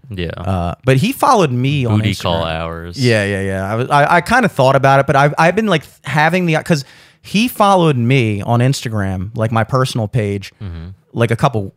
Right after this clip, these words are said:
Speaker 2: weeks ago, maybe even a month ago at this point. And I was like, "Oh, shit." And that was when I first realized, like, "Oh, dude, this guy's, like, actually doing something."
Speaker 1: Mm-hmm.
Speaker 2: And I, I recognized the name, and he legitimately had a U F C fight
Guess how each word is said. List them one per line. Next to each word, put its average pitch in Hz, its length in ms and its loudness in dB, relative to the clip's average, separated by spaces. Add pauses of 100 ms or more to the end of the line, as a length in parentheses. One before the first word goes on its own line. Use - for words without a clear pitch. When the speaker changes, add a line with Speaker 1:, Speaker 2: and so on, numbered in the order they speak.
(120)
Speaker 2:
weeks 127 220 0
ago, 101 160 -2
maybe 110 180 0
even 110 120 0
a 98 60 -2
month 104 240 -2
ago 98 160 -2
at 98 80 -6
this 113 140 -4
point. 95 260 -6
And 110 120 -8
I 113 60 -2
was 113 140 -2
like, 120 160 -4
"Oh, 156 100 2
shit." 143 300 0
And 117 80 -2
that 131 80 2
was 143 80 0
when 127 80 0
I 117 40 0
first 123 300 -4
realized, 120 340 2
like, 107 120 -6
"Oh, 143 160 -2
dude, 139 220 -4
this - 180 -10 (100)
guy's, 127 240 0
like, 113 140 -4
actually 113 600 -4 (560)
doing 113 300 2
something." 107 500 -4 (360)
Speaker 1:
Mm-hmm. 143 160 -8
Speaker 2:
And 113 300 4
I, 107 340 4
I 117 80 2
recognized 120 640 0
the 107 60 -2
name, 117 520 0 (320)
and 110 320 0
he 127 320 -4 (120)
legitimately 123 680 0
had 120 240 2
a 110 80 2
U 113 300 2
F 120 100 0
C 123 240 -8
fight 131 380 -2